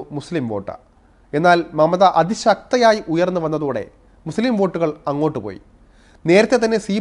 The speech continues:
പി എമ്മിൻ്റെ മുസ്ലിം പ്രീണനത്തിൽ പരാതിയുള്ള ഹിന്ദു വോട്ടുകൾ ബി ജെ പിയിലേക്കും പോയി. അങ്ങനെ സി പി എം ബംഗാളിൽ ശൂന്യമായി. ഫലത്തിൽ അത് തന്നെയാണ്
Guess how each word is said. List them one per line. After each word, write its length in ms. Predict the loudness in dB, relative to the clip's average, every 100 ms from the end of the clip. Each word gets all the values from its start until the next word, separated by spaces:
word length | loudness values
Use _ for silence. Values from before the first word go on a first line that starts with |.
| -2
പി 80 | -4
എമ്മിൻ്റെ 280 | -2 -2 -4
മുസ്ലിം 280 | -4 -6 -6 -4
പ്രീണനത്തിൽ 540 | -2 -2 -2 -4 -4 -6 -10 _
പരാതിയുള്ള 600 | 4 6 4 2 -4 -2 0 -2 -6
ഹിന്ദു 240 | -6 -4 -2
വോട്ടുകൾ 360 | -4 -4 -4 -4 -4
ബി 100 | -4 -4
ജെ 80 | -4
പിയിലേക്കും 400 | -4 -6 -6 -10 -12
പോയി. 140 | -16 _ _ _ _ _ 0
അങ്ങനെ 260 | 2 4 0 -4 -12 _
സി 160 | -4 -2 0
പി 100 | -2
എം 60 | -2 -2
ബംഗാളിൽ 400 | 2 4 4 2 -6
ശൂന്യമായി. 520 | -8 -4 -2 -4 -8 -14 _ _ _ _ _ 2
ഫലത്തിൽ 400 | 6 6 4 -4 -6 2 4
അത് 120 | 6 4
തന്നെയാണ് 440 | 4 2 0 -2